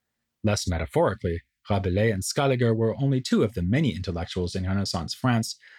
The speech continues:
who devoted themselves seriously to the study of medicine while also pursuing wider interests,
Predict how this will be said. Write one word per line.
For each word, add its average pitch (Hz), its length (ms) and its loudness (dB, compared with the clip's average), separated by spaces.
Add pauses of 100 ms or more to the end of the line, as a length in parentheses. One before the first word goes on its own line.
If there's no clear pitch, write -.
(120)
who 196 120 2
devoted 110 420 2
themselves 104 440 0
seriously 120 560 2
to 117 100 -4
the 117 80 2
study 87 340 -2
of 82 140 -4
medicine 95 460 -2
while 90 380 -2
also 87 340 -2
pursuing 85 480 -4
wider 110 340 0
interests, - 480 -10